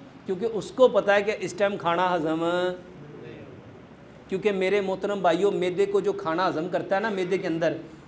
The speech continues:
वो पैदा होता है सूरज के साथ। वो किसके साथ पैदा होता है? अब रात को खाना नहीं खाना। तीसरी वजह, मेरे मोहतरम भाइयों, अल्लाह ताला ने मैदे को बता दिया इसने क्या हजम करना है, क्या हजम नहीं करना।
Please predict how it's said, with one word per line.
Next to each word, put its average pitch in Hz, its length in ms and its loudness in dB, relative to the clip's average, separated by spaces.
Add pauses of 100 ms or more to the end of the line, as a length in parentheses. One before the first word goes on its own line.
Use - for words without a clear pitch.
(160)
वो 180 100 2
पैदा 180 400 2
होता 180 240 2
है 180 60 2
सूरज 156 340 -2
के 147 100 -4
साथ। 123 240 -2 (880)
वो 165 60 -6
किसके 170 220 -6
साथ 196 180 6
पैदा 190 240 4
होता 190 240 4
है? 247 160 -2 (1800)
अब 170 120 4
रात 175 320 6
को 196 80 2
खाना 156 240 0
नहीं 160 140 -2
खाना। 143 280 -6 (340)
तीसरी 240 360 2
वजह, 180 420 4 (200)
मेरे 185 220 2
मोहतरम 208 380 0
भाइयों, 202 320 6
अल्लाह 190 240 4
ताला 190 340 6
ने 208 100 0
मैदे 185 300 0
को 202 120 0
बता 165 320 6
दिया 185 220 0
इसने 190 240 -2
क्या 180 260 4
हजम 156 240 2
करना 160 240 -2
है, 151 60 -4
क्या 160 140 0
हजम 127 180 -2
नहीं 135 120 -6
करना। 127 340 -10